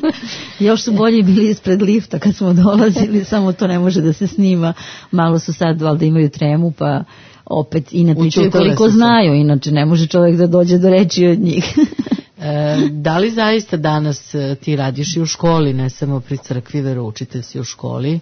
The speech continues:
Speaker 1: umeju li deca da komuniciraju?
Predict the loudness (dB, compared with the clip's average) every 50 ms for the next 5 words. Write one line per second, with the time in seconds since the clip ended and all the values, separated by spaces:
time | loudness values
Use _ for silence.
0 | _ _ -20 -20 -20 -20 -20 _ _ -6 -2 0 0 0 0 0 0 0 0 -2
1 | -4 -4 -6 -6 -8 -10 -10 -10 -10 -10 -10 -8 -8 -6 -6 -6 -8 -8 -10 -10
2 | -10 -10 -8 -10 -10 -10 -10 -10